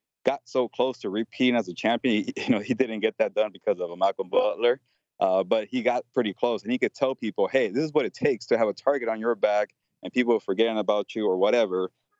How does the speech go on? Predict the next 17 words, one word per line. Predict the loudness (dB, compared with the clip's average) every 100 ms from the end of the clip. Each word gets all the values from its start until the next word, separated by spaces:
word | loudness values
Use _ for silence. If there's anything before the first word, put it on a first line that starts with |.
| 0
So |
that's | 2 2 0
kind | -2
of | 0
a |
big | 0 0 0
thing. | -4
So | 0 2
when | 2
you |
have, | 2 0 -2
you | -2
know, | 0
Aaron | 0 0 0
Donald, | 0 0 0 -2 -4 _ _ _ _
you | -2
know, | -2